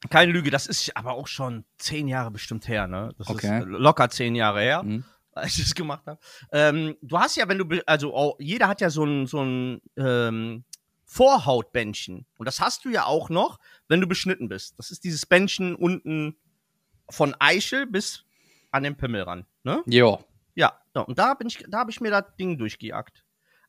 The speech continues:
Speaker 2: Krass.
Speaker 1: Eins Komma sechs hab ich genommen. Eins Komma sechs Nadel. Nur, ja.
Speaker 2: <laughs> Ja, das ist gut.
Speaker 1: Ja, und hab eine Arterie, so eine kleine, ähm, Ader getroffen und, äh, es hat geblutet wie Sau.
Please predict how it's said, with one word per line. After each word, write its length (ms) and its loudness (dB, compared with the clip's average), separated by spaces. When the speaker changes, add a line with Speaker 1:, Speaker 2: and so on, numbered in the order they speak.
Speaker 2:
Krass. 160 10
Speaker 1:
Eins 260 0
Komma 280 4
sechs 320 -4
hab 100 -2
ich 160 -10
genommen. 300 -10
Eins 220 -10
Komma 220 -4
sechs 240 -4
Nadel. 220 -4
Nur, 220 -8
ja. 140 2
Speaker 2:
<laughs> 100 -8
Ja, 160 4
das 120 -2
ist 100 -2
gut. 180 2
Speaker 1:
Ja, 80 -8
und 140 -8
hab 120 6
eine 120 0
Arterie, 460 0
so 100 -6
eine 100 -4
kleine, 280 0
ähm, 280 -6
Ader 280 2
getroffen 480 -8
und, 340 -8
äh, 180 -4
es 160 -12
hat 180 -12
geblutet 460 -8
wie 100 -6
Sau. 300 -4